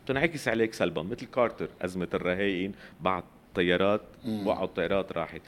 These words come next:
Speaker 1: رئيس بوش الأب ربح الحرب بتحرير الكويت بظرف أقل من شهر بدون
Speaker 2: مزبوط.
Speaker 1: خسائر أمريكية تذكر.
Speaker 2: وهي كانت
Speaker 1: سقط.
Speaker 2: أول حرب تنقل لايف
Speaker 1: سقط.
Speaker 2: بالتاريخ.
Speaker 1: سقط، ما عمل فترة تانية.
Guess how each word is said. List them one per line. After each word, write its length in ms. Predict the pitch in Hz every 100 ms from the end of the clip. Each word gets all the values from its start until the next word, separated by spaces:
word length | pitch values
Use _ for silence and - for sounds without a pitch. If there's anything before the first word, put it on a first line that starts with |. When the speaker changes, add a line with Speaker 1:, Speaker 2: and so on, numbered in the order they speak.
| - - -
Speaker 1:
رئيس 320 | 104 170 165
بوش 300 | 147 175 -
الأب 320 | 143 110 101
ربح 340 | 147 151 - -
الحرب 360 | - - 143 131 -
بتحرير 420 | 104 - - 135
الكويت 400 | 131 101 107 95 - - - - - - - - - - - - - - - - 92 92
بظرف 640 | 113 120 113 107 147 143
أقل 360 | - - 139 131
من 160 | 110 101
شهر 340 | - 110 87 78
بدون 180 | 92 151
Speaker 2:
مزبوط. 220 | 208 214
Speaker 1:
خسائر 340 | 196 147 127 107
أمريكية 420 | 110 101 127 127
تذكر. 440 | - 117 - 85 - - - - - - - - - - - -
Speaker 2:
وهي 120 | 120
كانت 180 | 123 -
Speaker 1:
سقط. 120 | 110
Speaker 2:
أول 280 | - 156 139
حرب 320 | - 147 151
تنقل 360 | - 143 120 113
لايف 280 | 117 110 101
Speaker 1:
سقط. 320 | 175 190 131
Speaker 2:
بالتاريخ. 400 | 98 95 87 - -
Speaker 1:
سقط، 360 | - 190 151 139
ما 60 |
عمل 200 | 156 156
فترة 300 | 131 156 156
تانية. 360 | 143 170 156